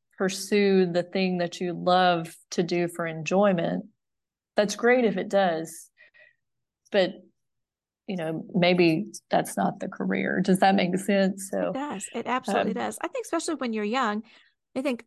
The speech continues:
Speaker 2: you know, I think, "Oh, being a rock star would be fabulous." But
Speaker 1: Right.
Speaker 2: then, you know, once you're a rock star, that's a pretty hard life. <laughs>
Speaker 1: Correct. I mean, look at the rock stars that
Speaker 2: Right.
Speaker 1: it's not ended well for them.
Speaker 2: Right.
Speaker 1: Um,
Speaker 2: <laughs> Absolutely.
Speaker 1: so I don't know if,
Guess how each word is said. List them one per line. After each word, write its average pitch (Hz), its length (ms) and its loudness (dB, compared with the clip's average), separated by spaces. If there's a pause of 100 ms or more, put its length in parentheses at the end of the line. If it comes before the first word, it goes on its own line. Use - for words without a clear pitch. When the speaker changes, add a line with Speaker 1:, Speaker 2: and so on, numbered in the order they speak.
(300)
Speaker 2:
you 220 80 -6
know, 202 60 0
I 262 80 2
think, 311 220 -6
"Oh, 302 200 -2
being 220 180 -6
a 202 60 -6
rock 202 220 -2
star 175 160 -8
would 190 80 -8
be 262 100 -8
fabulous." - 680 -8 (300)
But 494 100 -4
Speaker 1:
Right. - 60 -2
Speaker 2:
then, 440 180 0 (280)
you 415 120 -4
know, 415 200 2
once 427 180 0
you're 415 120 4
a 339 40 0
rock 359 220 2
star, 247 200 -2
that's 480 200 0
a 190 140 0
pretty 403 380 0
hard 302 280 -2
life. - 480 -2 (300)
<laughs> - 920 -12
Speaker 1:
Correct. 277 640 2
I 208 80 2
mean, 202 180 2
look 226 180 2
at - 200 0
the 214 120 0
rock 214 240 2
stars 196 440 -4
that 175 200 -4
Speaker 2:
Right. - 200 -6
Speaker 1:
it's 196 240 -8
not 190 240 2
ended 196 300 0
well 240 400 2
for 185 140 -2
them. - 360 -8 (160)
Speaker 2:
Right. 220 80 -6
Speaker 1:
Um, 208 300 -6 (580)
Speaker 2:
<laughs> - 960 -16
Absolutely. - 400 -10
Speaker 1:
so 233 60 6
I 233 40 6
don't 208 120 6
know 185 160 8
if, 180 120 2